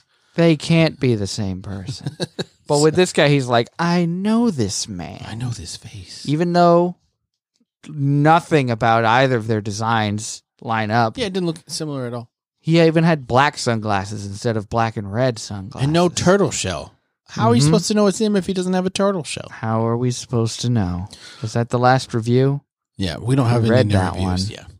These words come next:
Speaker 2: No new reviews this week, which is fine.
Speaker 1: Fucking fuck.
Speaker 2: If you like to leave us a review, you can do that on, uh, Apple Podcasts.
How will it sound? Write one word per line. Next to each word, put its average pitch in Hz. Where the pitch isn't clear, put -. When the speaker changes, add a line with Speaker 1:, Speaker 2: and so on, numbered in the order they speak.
Speaker 2:
No 233
new 208
reviews 113
this 104
week, 104
which 127
is 120
fine. -
Speaker 1:
Fucking 113
fuck. -
Speaker 2:
If 120
you 131
like 131
to -
leave 107
us 104
a 98
review, 95
you 101
can 101
do 113
that 90
on, 85
uh, -
Apple -
Podcasts. -